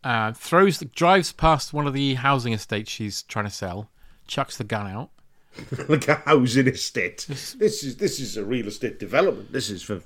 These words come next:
Speaker 2: quite wealthy people.
Speaker 1: I think it's called, like, Falcon's
Speaker 2: Lair. It's
Speaker 1: Lair.
Speaker 2: like
Speaker 1: Falcon's Lair.
Speaker 2: Live like Hitler at Falcon's Lair. <laughs>
Speaker 1: Uh, though, talking of living like Hitler, she burns the files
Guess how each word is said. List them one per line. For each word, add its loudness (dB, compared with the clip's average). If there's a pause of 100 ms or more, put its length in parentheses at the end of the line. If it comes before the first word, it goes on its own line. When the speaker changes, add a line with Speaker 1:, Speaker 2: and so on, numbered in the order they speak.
Speaker 2:
quite -2
wealthy -4
people. -4 (220)
Speaker 1:
I -12
think -4
it's -6
called, -8
like, -6
Falcon's -4 (1300)
Speaker 2:
Lair. 4
It's -2
Speaker 1:
Lair. 8
Speaker 2:
like -2 (140)
Speaker 1:
Falcon's 0
Lair. -2
Speaker 2:
Live 10
like 8
Hitler 6
at 0
Falcon's 4
Lair. -4 (140)
<laughs> -4 (1600)
Speaker 1:
Uh, 8
though, 6
talking 4
of 6
living 2
like 0
Hitler, -2
she -6
burns 2 (340)
the -10
files -4